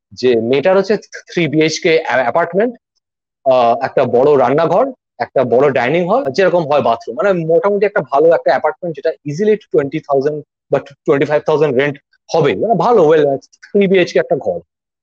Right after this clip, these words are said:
এটা রান্নাঘরে কোনো মানে, মানে একটা, আহ, বাইরে থেকে কোনো হাওয়া আসার chance নেই, বাইরেও কোনো ঝড় হচ্ছে না, পরিষ্কার মানে একটা ঝড়ের ধাক্কাতে দশটা বাসন একসঙ্গে নিচে পড়লে যেরকম হয়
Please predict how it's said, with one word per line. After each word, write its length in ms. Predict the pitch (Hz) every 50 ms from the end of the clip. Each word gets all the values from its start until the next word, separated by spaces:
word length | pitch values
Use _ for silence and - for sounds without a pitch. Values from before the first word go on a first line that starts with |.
| _ _ -
এটা 160 | 131 131 120
রান্নাঘরে 480 | 131 143 160 185 196 175 170 190 202 190
কোনো 320 | 196 190 190 196 180 190 - _ _ _ _ _ -
মানে, 140 | 135 139 135
মানে 180 | 127 127 127 123
একটা, 140 | 123 156
আহ, 800 | 139 117 107 - _ - 127 123 113 110 110 110 - _ - 135
বাইরে 240 | 117 131 135 147 156
থেকে 140 | 156 180 170
কোনো 160 | 175 170 147
হাওয়া 360 | - - - 120 123 147 160
আসার 160 | 156 - 180
chance 280 | - 170 147 151 151 - -
নেই, 180 | 175 185 202 190 _ _ _ _ _ _ - 123
বাইরেও 340 | 110 135 139 151 170 202
কোনো 180 | 202 214 214 190
ঝড় 240 | 143 147 151 147 127
হচ্ছে 180 | 113 - -
না, 100 | 92 90 - _ _ _ _ _ _ _ -
পরিষ্কার 500 | 175 202 247 254 - - - 262 247 226
মানে 180 | 214 214 220
একটা 360 | 226 214 - - - - 196 143
ঝড়ের 320 | - - 139 143 180 170
ধাক্কাতে 480 | 135 - 156 - - - 175 - 196 165
দশটা 440 | 123 127 139 - - - 185 175 160 - _ _ _ -
বাসন 400 | 104 120 123 - - 180 170 151
একসঙ্গে 360 | - - - - 175 165 160 160
নিচে 360 | 143 123 123 131 135 - 190
পড়লে 380 | - 185 185 180 180 185 185 - - _ _ _ _ -
যেরকম 400 | 110 104 151 151 160 170 180 151
হয় 220 | 113 117 107 92